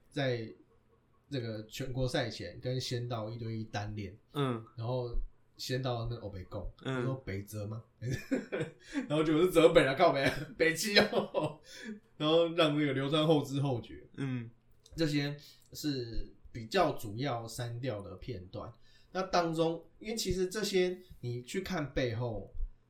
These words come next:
Speaker 1: 删的都很合理，因为和田对樱木，因为漫画主角是樱木嘛，所以要刻画出樱木在这场比赛的突破。但因为电影里面樱木没有那么重要，
Speaker 2: 嗯。
Speaker 1: 所以这个删掉。然后还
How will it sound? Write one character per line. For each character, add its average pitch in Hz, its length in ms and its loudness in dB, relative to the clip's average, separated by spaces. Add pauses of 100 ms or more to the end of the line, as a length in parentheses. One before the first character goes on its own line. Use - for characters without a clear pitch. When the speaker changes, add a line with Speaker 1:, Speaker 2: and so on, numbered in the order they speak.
(600)
Speaker 1:
删 156 300 -2
的 139 80 -2
都 131 160 0
很 107 160 -4
合 87 200 -10
理， 80 140 -14
因 170 160 -2
为 202 200 0 (640)
和 160 200 4
田 127 320 2
对 147 240 0
樱 147 80 0
木， 131 200 -2
因 151 60 0
为 165 200 0
漫 156 180 0
画 143 140 0
主 113 140 -8
角 101 100 -6
是 101 100 -8
樱 101 100 -8
木 101 280 -12
嘛， 143 120 -16
所 127 160 -6
以 113 100 -4
要 123 160 -2
刻 127 280 -6
画 123 240 -2
出 113 180 -10
樱 120 140 -10
木 123 140 -4
在 117 140 -4
这 117 100 -8
场 101 200 -8
比 101 80 -12
赛 117 80 -6
的 110 100 -8
突 90 160 -8 (120)
破。 - 160 2 (280)
但 180 120 2
因 202 80 2
为 190 160 -2 (420)
电 165 140 4
影 104 140 -4
里 98 60 -8
面 117 340 -6 (800)
樱 147 140 -2
木 147 140 0
没 117 120 -2
有 87 180 -6
那 127 60 -4
么 87 180 -8
重 - 260 -10
要， - 240 -14 (120)
Speaker 2:
嗯。 135 180 -6
Speaker 1:
所 120 100 -2
以 107 40 -4
这 113 60 -6
个 110 80 -6
删 90 260 -8
掉。 - 140 -14 (500)
然 131 120 -2
后 123 60 0
还 127 80 -2